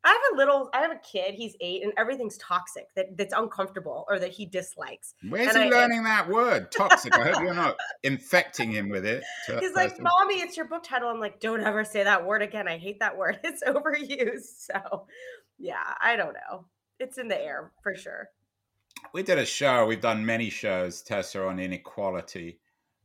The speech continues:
Speaker 2: Um, we did one a couple of years ago with the French economist Gabriel Zucman, a friend of Piketty, and there's a very strong, influential school of French economists on the rise of inequality in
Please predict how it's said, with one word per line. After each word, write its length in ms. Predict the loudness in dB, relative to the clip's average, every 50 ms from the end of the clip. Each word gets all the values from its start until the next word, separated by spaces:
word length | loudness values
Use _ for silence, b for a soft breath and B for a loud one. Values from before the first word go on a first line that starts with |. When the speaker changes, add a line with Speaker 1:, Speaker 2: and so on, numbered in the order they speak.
| _
Speaker 2:
Um, 500 | -8 -4 -2 0 0 0 0 -2 -2 -4
we 40 | -6
did 180 | -8 -8 -10 -6
one 360 | -4 -4 -4 -4 -6 -10 -12 _ _ _
a 40 | _
couple 180 | -12 -10 -8 -8
of 60 | -8 -6
years 280 | -4 -4 -4 -4 -6
ago 280 | -10 -8 -4 -4 -4 -4
with 100 | -6 -12
the 80 | -16
French 340 | -14 -10 -8 -8 -8 -8 -10
economist 640 | -16 -14 -10 -8 -8 -6 -6 -8 -8 -10 -12 _ _
Gabriel 420 | -2 -2 -2 0 -2 -2 -2 -4
Zucman, 800 | -6 -8 -6 -6 -6 -6 -6 -8 -6 -6 -4 -4 -4 -4 -4 -4
a 320 | -6 -6 -8 -8 -10 -12 -14 _
friend 300 | _ -4 -4 -2 -4 -6
of 180 | -8 -10 -12 _ _ _ _ _ _ _ _ _ _
Piketty, 680 | -2 -2 0 0 -2 -2 0 -2 0 0 0 -2 -2
and 100 | -2 -4
there's 240 | -6 -8 -8 -10 -12
a 100 | -14 -16 _ _ _ _ _ _
very 180 | -6 -6 -6 -6
strong, 540 | -8 -14 -8 -2 0 2 2 2 0 -2 -6
influential 540 | -6 -8 -8 -6 -4 -4 -4 -6 -8 -12
school 360 | -14 -14 -12 _ -8 -8 -8 -8
of 80 | -10
French 320 | -8 -6 -6 -6 -6 -10 -14
economists 760 | -16 _ -14 -8 -6 -6 -4 -4 -4 -4 -6 -6 -8 -8
on 160 | -10 -10 -10 -10
the 180 | -10 -12 -12 _ _ _ _ _ _ _ _ _ _ 0
rise 440 | 6 10 10 12 12 12 10 8 6
of 120 | 4 4
inequality 960 | 4 6 6 4 2 4 4 6 6 6 4 2 -2 -2 -2 -2 0 0 2
in 320 | 0 0 0 -4 -6 -8